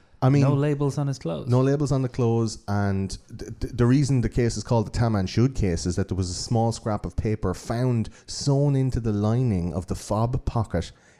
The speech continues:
Speaker 1: in the man's trousers.
Speaker 2: Wait. Sewn in?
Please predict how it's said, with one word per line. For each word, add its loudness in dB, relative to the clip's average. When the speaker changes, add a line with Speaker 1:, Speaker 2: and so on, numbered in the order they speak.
Speaker 1:
in 4
the 4
man's 0
trousers. 0
Speaker 2:
Wait. -4
Sewn -4
in? -4